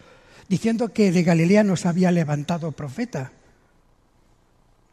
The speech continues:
Pero aún así los fariseos estaban equivocados otra vez cuando decían que de Galileo no se había levantado profeta,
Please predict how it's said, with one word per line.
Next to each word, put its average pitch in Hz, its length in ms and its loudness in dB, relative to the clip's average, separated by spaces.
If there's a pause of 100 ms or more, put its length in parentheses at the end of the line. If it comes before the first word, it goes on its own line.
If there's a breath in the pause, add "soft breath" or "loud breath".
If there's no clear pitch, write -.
(160)
Pero 160 180 -4
aún 160 100 -2
así 190 200 -4
los 208 180 -8
fariseos 160 400 -8
estaban 170 380 -8
equivocados 151 640 -10
otra 135 220 -10
vez 160 340 -14
cuando 147 260 -8
decían 151 300 -4
que 160 120 -2
de 156 120 0
Galileo 156 500 -2
no 160 160 -6
se 165 120 -10
había 160 220 -2
levantado 151 500 -4
profeta, 147 600 -10